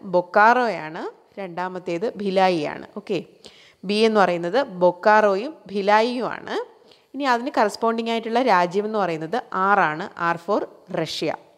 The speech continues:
ഓക്കെ, രണ്ടാമത്തെ സെറ്റാണ് എടുക്കുന്നത്, ബിയും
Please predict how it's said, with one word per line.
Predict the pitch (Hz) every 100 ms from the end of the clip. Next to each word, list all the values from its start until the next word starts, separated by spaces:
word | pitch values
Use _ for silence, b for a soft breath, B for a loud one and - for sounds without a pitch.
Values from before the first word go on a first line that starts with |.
| _ b b b b -
ഓക്കെ, | 294 226 - b b b
രണ്ടാമത്തെ | 202 202 220 226
സെറ്റാണ് | 233 202 208 202
എടുക്കുന്നത്, | 196 180 180 175 254 196
ബിയും | 180 196 214 277